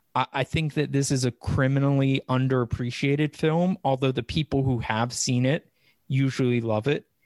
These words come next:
Um, it's very artsy. It's a very artsy horror movie, but it has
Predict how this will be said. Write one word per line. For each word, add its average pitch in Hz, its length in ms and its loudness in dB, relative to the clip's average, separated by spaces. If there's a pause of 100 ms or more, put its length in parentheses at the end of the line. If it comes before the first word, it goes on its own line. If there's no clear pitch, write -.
(300)
Um, 123 260 0
it's 135 160 -2
very 127 380 2
artsy. 113 540 -4 (400)
It's 135 100 -8
a 123 80 4
very 123 440 2
artsy 120 460 -2
horror 113 300 0
movie, 101 420 -4 (120)
but 113 100 0
it - 80 -4
has 110 600 -2